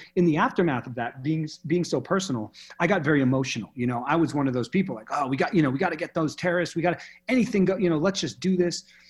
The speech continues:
And then years later, when I started really sort of figuring out some discrepancies with that story, and also witnessing how quickly we were stripped of civil liberties, um, I got very angry. You know, that was, like, the first, that was one of the early steps of sort of me changing as well,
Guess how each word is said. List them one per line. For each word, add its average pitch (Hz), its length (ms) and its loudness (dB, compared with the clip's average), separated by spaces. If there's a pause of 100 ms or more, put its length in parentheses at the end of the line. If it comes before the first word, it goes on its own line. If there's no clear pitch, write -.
(220)
And 180 160 4
then 190 400 4
years 170 300 6
later, 170 440 2
when 151 120 0
I 135 60 0
started 143 400 -2
really 139 340 -2 (100)
sort 156 220 -2
of 117 100 -6
figuring 139 380 0
out 139 180 -2
some 127 260 0
discrepancies 127 800 -2
with 117 120 -10
that 113 200 -10
story, 135 640 0 (320)
and 147 160 -2
also 160 680 0
witnessing 151 440 -2
how 131 320 -2
quickly 151 440 -2
we 123 140 -2
were 120 320 -6
stripped - 380 -4
of 113 100 -8
civil 123 260 -6
liberties, 127 540 -4 (760)
um, 139 520 2
I 139 80 0
got 147 180 2
very 143 200 4
angry. 127 340 -2 (120)
You 131 80 -2
know, 127 120 -2
that 156 140 0
was, 160 140 0
like, 151 160 2
the 151 60 -4
first, - 480 -4
that 165 240 0
was 160 100 2
one 139 140 0
of 127 100 0
the 131 80 0
early 135 280 -2
steps - 300 -6
of 120 140 -12
sort 123 200 -4
of 113 40 -6
me 123 140 -2
changing 123 480 -2
as 113 100 -8
well, 127 360 -4